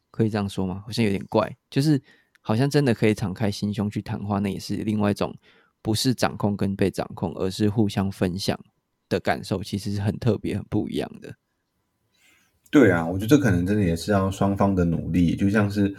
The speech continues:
Speaker 2: 我觉得我们过年花蛮多时间在沟通的，然后跟以前会不太一样，所以像我们之前有因为贴春联就吵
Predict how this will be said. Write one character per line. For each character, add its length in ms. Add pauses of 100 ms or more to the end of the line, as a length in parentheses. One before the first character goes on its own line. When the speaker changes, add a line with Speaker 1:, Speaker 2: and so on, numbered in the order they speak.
(240)
Speaker 2:
我 200
觉 80
得 80
我 100
们 180
过 200
年 200
花 160
蛮 220
多 180
时 160
间 140
在 280
沟 300
通 380
的， 180
然 200
后 200
跟 240
以 60
前 180
会 120
不 100
太 220
一 220
样， 200 (340)
所 160
以 400 (240)
像 160
我 80
们 200
之 100
前 180
有 140
因 160
为 180
贴 220
春 240
联 160
就 80
吵 340